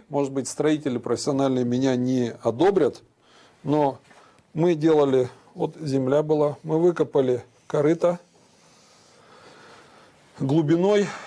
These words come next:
ну, если плита семнадцать сантиметров толщиной, ну, где-то двадцать пять. Вот здесь десять сантиметров — это песок.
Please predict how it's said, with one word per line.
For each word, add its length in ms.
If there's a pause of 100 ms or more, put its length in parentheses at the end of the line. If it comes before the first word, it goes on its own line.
(540)
ну, 100
если 260
плита 500 (440)
семнадцать 480
сантиметров 520
толщиной, 580
ну, 160
где-то 360
двадцать 480
пять. 440 (520)
Вот 140
здесь 300
десять 360
сантиметров — 720
это 160
песок. 440